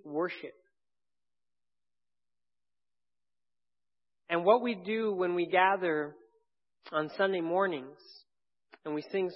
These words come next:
songs like the songs that we've sung this morning, this is a,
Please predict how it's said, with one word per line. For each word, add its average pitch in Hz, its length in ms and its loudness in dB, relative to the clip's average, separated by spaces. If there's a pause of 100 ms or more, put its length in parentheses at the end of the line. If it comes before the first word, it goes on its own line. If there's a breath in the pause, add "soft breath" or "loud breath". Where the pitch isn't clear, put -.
songs 147 600 0
like 147 140 -6
the 147 80 -10
songs 165 300 -4
that 147 80 -8
we've 151 240 -8
sung 151 180 -4
this 139 200 -12
morning, 147 360 -8 (1900)
this 190 100 -8
is 220 160 0
a, 196 80 0